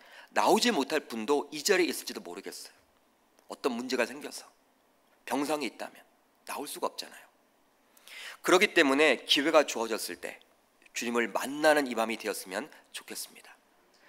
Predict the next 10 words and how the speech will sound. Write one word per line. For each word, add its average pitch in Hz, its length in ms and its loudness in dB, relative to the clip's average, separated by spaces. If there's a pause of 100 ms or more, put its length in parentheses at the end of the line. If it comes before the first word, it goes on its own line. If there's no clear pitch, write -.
(280)
그러나의 160 400 10
하나님을 151 460 4
기억하셔서 120 540 0
기도하신다면 110 880 -2 (300)
하나님께서 151 500 0
여러분들을 107 420 2 (220)
만나 151 480 0
주시리라 107 400 0
저는 98 240 -6
믿고요. 87 360 -12